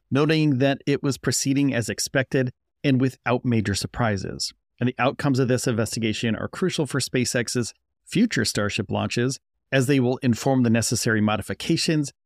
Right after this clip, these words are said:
and the safety measures to be implemented for future launches. So let me know down in the comments what you think. Um, do you think that SpaceX is in the right here and they should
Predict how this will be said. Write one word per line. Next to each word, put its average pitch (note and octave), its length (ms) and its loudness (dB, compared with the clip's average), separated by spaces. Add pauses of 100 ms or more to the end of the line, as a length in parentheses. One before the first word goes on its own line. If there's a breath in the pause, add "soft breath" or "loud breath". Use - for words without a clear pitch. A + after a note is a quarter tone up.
(140)
and C#3 140 2
the C3 80 2
safety - 500 0
measures A2+ 440 2
to - 120 -8
be G#2+ 280 -6
implemented A2+ 760 0 (240 soft breath)
for - 200 -4
future - 400 -4
launches. G2 680 -4 (300)
So C#3+ 180 0
let G3 220 2
me D4+ 160 2
know D#3+ 280 4
down D3+ 260 2
in C#3 80 2
the A#2+ 80 0
comments F#2+ 560 -4
what - 160 -4
you G2 80 -10
think. - 420 -10 (180)
Um, G2 420 -4
do B2 100 -2
you A#2+ 60 0
think C#3+ 320 0
that - 100 -2
SpaceX - 680 0
is A#2+ 220 -4
in F3+ 180 2
the C#3 100 2
right A#2 240 0
here B2+ 240 0
and A#2 100 0
they A#2+ 80 0
should A#2 300 -2